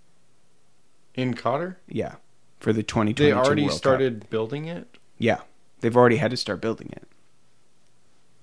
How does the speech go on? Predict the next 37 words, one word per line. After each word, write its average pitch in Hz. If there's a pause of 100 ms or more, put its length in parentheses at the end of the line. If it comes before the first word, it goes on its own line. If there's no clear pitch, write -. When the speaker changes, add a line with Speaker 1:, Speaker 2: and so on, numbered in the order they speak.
(400)
Speaker 1:
So -
what 135
are 147
they 147
gonna 135
do? 147 (1400)
Speaker 2:
So -
I 139
don't 185
know. 113 (120)
I 135
don't 185
know 180
what 160
the 143
most 131
recent 117
plans 131
are 147
for 147
that, 151
but -
early 147
on, 120
like, 110
this 127
was 113
like, 107
"Yep, -
this 120
is 117
what 113
we're 98
gonna 80
do." - (540)
Um, 92 (520)
now, 123